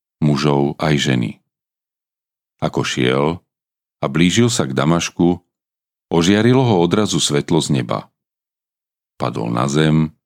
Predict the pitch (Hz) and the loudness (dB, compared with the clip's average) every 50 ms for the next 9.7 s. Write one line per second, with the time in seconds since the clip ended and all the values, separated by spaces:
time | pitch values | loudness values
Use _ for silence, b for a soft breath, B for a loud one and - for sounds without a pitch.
0 | _ - 87 82 - - 87 80 - - 95 90 85 78 76 80 78 85 90 - | _ -8 -6 -6 -2 -2 -2 -2 0 2 2 2 2 2 0 0 0 0 0 -2
1 | - - - 85 78 73 78 78 80 82 78 76 67 62 60 60 60 57 53 52 | -6 -4 0 0 2 4 4 4 4 4 2 2 0 0 -2 -2 -4 -4 -6 -8
2 | - - _ _ _ _ _ _ _ _ _ _ _ _ _ _ _ _ _ _ | -10 -14 _ _ _ _ _ _ _ _ _ _ _ _ _ _ _ _ _ _
3 | _ _ - - - - 85 85 87 85 76 67 64 60 - - _ _ _ _ | _ _ -4 -2 0 2 2 2 2 2 2 2 2 0 -2 -6 _ _ _ _
4 | _ _ _ _ - - - 98 101 117 110 95 82 - - 82 - - - 127 | _ _ _ _ -4 -2 0 2 2 2 4 2 2 2 0 0 0 2 2 4
5 | 113 98 - - 80 80 80 76 - - 90 76 69 71 69 64 60 60 - - | 4 2 2 2 2 2 2 2 0 0 0 0 0 0 0 0 0 -2 -4 -8
6 | - - _ _ _ _ _ _ _ _ _ _ _ _ _ _ _ _ _ _ | -12 -16 _ _ _ _ _ _ _ _ _ _ _ _ _ _ _ _ _ _
7 | _ _ - - - - - 78 71 78 78 - - 71 67 65 64 64 65 58 | _ _ -6 -4 -4 -2 -2 0 0 0 0 -2 -2 -2 -2 -2 -2 -4 -6 -6
8 | 57 53 - - _ _ _ _ _ _ _ _ _ _ _ _ - - - 165 | -8 -10 -12 -14 _ _ _ _ _ _ _ _ _ _ _ _ -8 -2 0 0
9 | 147 127 - - 78 - - - 87 92 82 73 71 67 | 0 0 0 -2 -2 -2 -2 0 2 2 2 0 0 -4